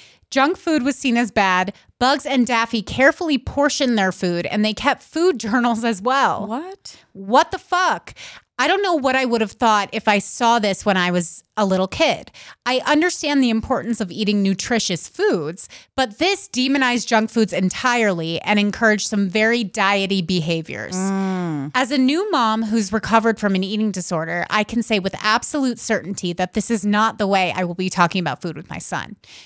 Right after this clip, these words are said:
Speaker 1: Huge fan. Thank you for calling out all the B S in diet and wellness culture.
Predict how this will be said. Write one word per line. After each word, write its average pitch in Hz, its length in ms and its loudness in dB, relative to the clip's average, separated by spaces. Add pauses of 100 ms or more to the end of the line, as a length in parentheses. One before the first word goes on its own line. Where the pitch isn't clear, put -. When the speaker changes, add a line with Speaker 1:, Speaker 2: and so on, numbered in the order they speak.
(380)
Speaker 1:
Huge - 360 0
fan. 208 320 2
Thank 202 240 0
you 214 80 2
for 220 140 -4
calling 202 320 0
out 170 340 0
all 226 180 2
the 233 80 0
B 208 220 0
S 208 160 2
in 190 180 0
diet 190 340 2
and 175 140 -4
wellness 196 400 0
culture. 160 400 -4